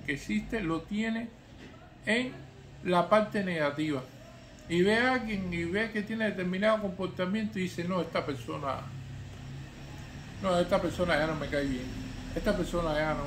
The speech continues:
Y esto lo vamos a ver, nos explica la Gemara que cuando Hashem juzga a una persona,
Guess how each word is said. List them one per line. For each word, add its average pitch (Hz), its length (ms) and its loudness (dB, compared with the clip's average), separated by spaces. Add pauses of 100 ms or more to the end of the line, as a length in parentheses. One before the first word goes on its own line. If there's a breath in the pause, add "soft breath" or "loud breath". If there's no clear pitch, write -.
(1300)
Y 196 100 4
esto 269 240 2
lo 214 140 4
vamos 233 340 2
a 170 140 6
ver, 185 280 2 (880)
nos 160 200 0
explica 190 720 0 (260)
la 151 180 2
Gemara 151 540 0
que 160 100 -4
cuando 170 500 0
Hashem 214 440 -2
juzga 220 420 0
a 165 140 4
una 247 280 0
persona, 180 500 0